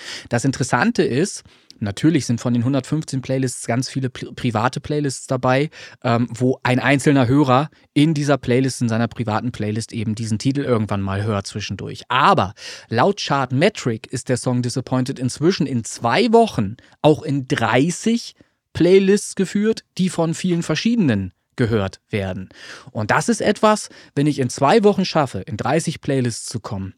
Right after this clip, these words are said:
nur mit ein bisschen Kuratoren anschreiben, ein bisschen Daily Playlists, äh, was man halt so machen kann,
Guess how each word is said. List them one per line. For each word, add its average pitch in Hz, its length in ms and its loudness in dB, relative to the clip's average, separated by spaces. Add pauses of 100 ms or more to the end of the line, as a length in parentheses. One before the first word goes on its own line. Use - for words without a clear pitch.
nur 147 260 2
mit 160 180 0
ein 127 120 0
bisschen 139 520 0 (280)
Kuratoren 131 560 0
anschreiben, 117 680 -4
ein - 20 -2
bisschen 117 280 -2
Daily 110 240 -2
Playlists, 113 840 -2
äh, - 40 -14 (140)
was 127 200 -4
man 123 140 2
halt 117 140 -2
so 120 100 -6
machen 107 300 -4
kann, - 280 -14